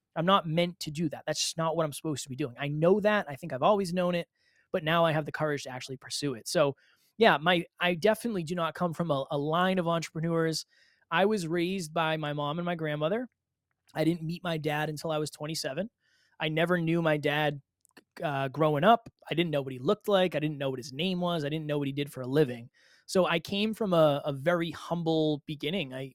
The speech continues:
we didn't have a lot of money. We were definitely lower middle class. There wasn't necessarily a, a high level of education or a high level of opportunity. So yeah, it's, I think that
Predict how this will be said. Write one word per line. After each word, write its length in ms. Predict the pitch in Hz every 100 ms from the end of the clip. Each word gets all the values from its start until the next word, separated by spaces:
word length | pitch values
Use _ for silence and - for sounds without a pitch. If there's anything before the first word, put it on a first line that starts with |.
| -
we 120 | 160
didn't 220 | 170 190
have 200 | 156 170
a 60 | 160
lot 180 | 156
of 60 | 143
money. 320 | 147 190 196
We 100 | 175
were 160 | 147 139 -
definitely 300 | 156 - 151
lower 280 | 143 151 147
middle 200 | 147 135
class. 540 | - 165 165 143 - _ _ _ _
There 120 | 180
wasn't 380 | 160 170 160 160
necessarily 680 | 175 151 147 - 160 156 147
a, 320 | 139 131 123 - _ -
a 40 |
high 640 | - 160 160 156 151 147 143 _
level 360 | 147 147 147 147
of 80 |
education 800 | 139 131 123 151 160 - 165 160 - _ _ _ -
or 160 | 180
a 60 | 143
high 220 | 165 156
level 280 | 151 139 143
of 80 | 139
opportunity. 760 | 131 131 - 180 156 135 139 _ _ -
So 300 | - 147 139
yeah, 200 | 180 190
it's, 360 | 156 165 - - _ _ _ _ _ _ -
I 80 | 180
think 320 | - 240 175
that 300 | 170 185